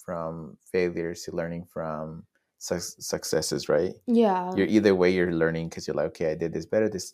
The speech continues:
Speaker 1: worked out. This time didn't work out last time."
Speaker 2: Mm-hmm.
Speaker 1: But also, like you mentioned, is just your thinking is very mature, like, very kind of, uh,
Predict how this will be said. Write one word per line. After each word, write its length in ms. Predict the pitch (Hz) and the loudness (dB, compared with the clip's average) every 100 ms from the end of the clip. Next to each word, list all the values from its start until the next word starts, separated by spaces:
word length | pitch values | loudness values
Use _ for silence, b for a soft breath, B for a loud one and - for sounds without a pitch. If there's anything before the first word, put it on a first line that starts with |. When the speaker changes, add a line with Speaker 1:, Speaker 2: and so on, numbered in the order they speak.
| - | -8
Speaker 1:
worked 220 | 71 - | -8 -2
out. 180 | 73 76 | -2 0
This 160 | 95 | -4
time 200 | - 95 | -6 -8
didn't 240 | 82 78 73 | -8 -8 -8
work 160 | 76 - | -10 -8
out 80 | - | -6
last 260 | 80 - - | -6 -8 -12
time." 260 | - 82 - _ _ | -12 -12 -16 _ _
Speaker 2:
Mm-hmm. 400 | 208 214 196 190 | -8 -6 -6 2
Speaker 1:
But 180 | 190 76 | 8 10
also, 340 | 104 110 120 104 | 10 10 6 6
like 280 | 98 90 | 6 4
you 60 | 90 | 0
mentioned, 340 | 85 95 90 82 | -4 -4 -4 -4
is 220 | 82 - - | -4 -10 -8
just 320 | 95 - - | -6 -6 0
your 160 | 92 87 | 2 2
thinking 440 | - 98 95 110 | 0 -4 0 0
is 180 | 92 87 | 0 0
very 500 | - 82 82 85 80 - | 2 4 4 0 -4 -10
mature, 580 | 82 78 - - 85 98 107 | -10 -10 -6 -2 0 0 0
like, 280 | 101 87 92 | 2 0 0
very 520 | 98 82 80 82 82 - | 0 0 0 -2 -6 -8
kind 160 | 87 82 | -8 -8
of, 200 | 82 80 | -8 -6
uh, 240 | - 50 | -6 -6